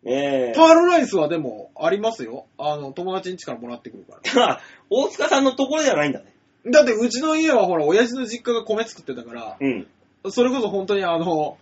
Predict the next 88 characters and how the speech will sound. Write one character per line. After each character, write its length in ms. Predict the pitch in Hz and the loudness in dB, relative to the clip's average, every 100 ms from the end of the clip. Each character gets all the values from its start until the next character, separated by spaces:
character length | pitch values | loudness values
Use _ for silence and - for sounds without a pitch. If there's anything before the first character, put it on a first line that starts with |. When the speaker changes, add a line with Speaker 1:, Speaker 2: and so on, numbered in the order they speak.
| _ _ 160 | _ _ -4
Speaker 2:
業 240 | 160 269 | 2 4
者 160 | 262 269 | 2 2
タ 120 | 269 | 2
イ 60 | 226 | 2
プ 120 | 165 | -4
の 100 | 120 | -10
さ、 280 | 127 - - | -12 -12 -10
Speaker 1:
う 80 | 143 | -8
ん。 180 | 113 87 | -8 -8
Speaker 2:
茶 140 | - 226 | 0 2
色 180 | 247 214 | 4 2
い 60 | |
や 120 | 139 | -2
つ 100 | - | -6
な 80 | 110 | -16
ん 60 | 101 | -20
で 60 | 104 | -20
す 80 | |
け 100 | 117 | -18
ど。 220 | 117 110 - | -16 -14 -4
Speaker 1:
あ、 220 | 151 143 | -2 0
は 100 | 147 | 0
い 80 | 123 | -2
は 80 | 104 | -6
い 20 | |
は 60 | |
い。 120 | - - | -10 2
Speaker 2:
茶 120 | 320 | 6
色 160 | 381 392 | 6 6
い 40 | |
や 120 | 285 | 4
つ 100 | 202 175 | 0 -4
っ 20 | |
て 120 | 151 | -6
知 160 | 175 160 | -4 -6
っ 20 | |
て 100 | 269 | -2
ま 120 | 302 | -2
す？ 140 | 196 | 0
あ 160 | 151 190 | -2 -2
の、 680 | 185 185 185 180 180 170 - _ _ _ - | -2 -2 -2 -2 -4 -4 -8 _ _ _ -10
内 280 | 220 302 320 | -6 0 2
側 280 | 320 302 | 4 6
は 360 | 294 294 269 - _ _ 165 | 6 4 2 -6 _ _ -14
ビ 200 | 170 240 | -8 -6
ニ 100 | 285 | -6
ー 60 | |
ル 100 | 269 | -6
加 140 | 285 277 | -4 -2
工 140 | 151 | -2
さ 120 | 131 | -2
れ 80 | 131 | -6
て 80 | 135 | 2
る。 60 | 247 | 6
Speaker 1:
あ 380 | 294 277 240 - | 8 6 4 -2
ー、 80 | |
し-、 220 | - 233 - | -10 -10 -4
し 40 | |
て 80 | 240 | 0
る 80 | 214 | 2
し 40 | |
て 100 | 180 | 4
る。 100 | 160 | 6
Speaker 2:
中 220 | 160 269 | 4 2
ツ 120 | - 196 | -2 -4
ル 100 | 208 | -6
ツ 100 | 226 | -6
ル 80 | |
な 120 | 220 214 | -6 -6
ん 60 | |
で 60 | 120 | -8
す 180 | - 120 | -14 -6
よ。 80 | |
Speaker 1:
う 60 | - | -2
ん。 220 | 131 92 _ _ - | -2 -4 _ _ -10
Speaker 2:
だ 120 | 185 | -4
か 60 | 180 | -4
ら 60 | 143 | -4
二 280 | - 196 233 | -6 -4 -2
人 140 | 226 | -2
乗 60 | 220 | -4
り 100 | 220 | -2
用 140 | 208 | -2
で 100 | 202 | -2
す 100 | - | -8
よ 80 | - | -18
ね。 100 | _ - - - 277 226 | _ -16 -14 -2 2 4
Speaker 1:
<laughs> 580 | 240 247 226 226 196 | 4 2 -4 -8 -10